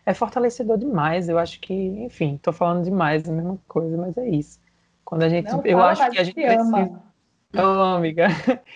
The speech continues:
Speaker 1: eu acho que a gente precisa e a gente precisa tomar atitude. Eu falo como pra mim mesma, assim, é um conselho pra mim mesma. Eu preciso tomar atitude pra que não seja só por mim, mas que eu acredito que eu posso também mudar o mundo, né? Tem uma frase da Paulette, que é uma D J travesti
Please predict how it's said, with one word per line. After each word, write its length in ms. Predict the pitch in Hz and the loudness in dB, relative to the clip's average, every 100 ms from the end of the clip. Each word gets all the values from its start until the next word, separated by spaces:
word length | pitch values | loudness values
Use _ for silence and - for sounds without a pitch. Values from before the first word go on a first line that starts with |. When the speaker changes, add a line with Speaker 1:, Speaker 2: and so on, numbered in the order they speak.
| - | -6
Speaker 1:
eu 100 | 185 | 0
acho 180 | 185 196 | 2 0
que 80 | 196 | -2
a 40 | |
gente 160 | 196 202 | -4 -4
precisa 960 | 202 214 - 214 220 220 202 233 240 | -4 -6 -4 -6 -6 -8 -8 -6 -4
e 220 | 226 220 208 - | -4 -6 -8 -12
a 180 | 202 180 | -8 -6
gente 140 | 185 | -6
precisa 380 | 185 180 208 233 | -6 -6 -6 -4
tomar 260 | - 220 208 | -4 -2 -4
atitude. 340 | - - 165 | -6 -4 -2
Eu 60 | 185 | 0
falo 160 | 202 | -2
como 200 | 208 233 - _ _ | -2 -10 -14 _ _
pra 140 | - 285 | -8 -2
mim 140 | 320 | 0
mesma, 280 | 285 170 170 | 0 0 -2
assim, 160 | 160 160 | -4 -6
é 40 | |
um 60 | 156 | -6
conselho 320 | 180 185 190 | -6 -4 -6
pra 140 | 202 | -8
mim 80 | 233 | -6
mesma. 220 | 233 151 | -4 -2
Eu 60 | 156 | -2
preciso 340 | 175 - 196 | -4 -8 -6
tomar 200 | 226 214 | 0 0
atitude 420 | 196 196 175 175 | 0 -4 -4 -4
pra 160 | - 190 | -6 -8
que 160 | - 190 | -4 -4
não 280 | 208 214 240 | -4 -6 -6
seja 280 | 202 190 | -6 -6
só 200 | 185 202 | -6 -6
por 240 | 190 233 220 | -4 -4 0
mim, 220 | 160 156 | 0 0
mas 260 | 151 160 - | -2 -8 -6
que 280 | 170 175 - _ _ _ - | -4 -4 -8 _ _ _ 0
eu 140 | 160 165 | 2 2
acredito 460 | 160 180 170 165 - | 0 0 -2 -4 -4
que 140 | 170 | -2
eu 100 | 175 | 0
posso 300 | 175 170 - | 0 -2 -2
também 180 | 180 180 | -2 -2
mudar 260 | 180 170 | 0 -2
o 60 | 202 | -2
mundo, 320 | 208 160 147 | -2 -2 -4
né? 140 | 139 147 - _ _ | -6 -12 -18 _ _
Tem 120 | 147 | -6
uma 100 | 143 | -6
frase 300 | - 151 151 | -2 -2 0
da 100 | 156 | -2
Paulette, 460 | - 160 160 156 - | 2 2 2 0 -4
que 100 | 160 | -4
é 40 | |
uma 120 | 156 143 143 | -4 -6 -4
D 100 | 156 | -6
J 460 | 143 147 147 165 - _ _ | -2 -2 0 -4 -8 _ _
travesti 720 | 143 135 147 - 147 151 | -6 -4 -4 -4 -2 -2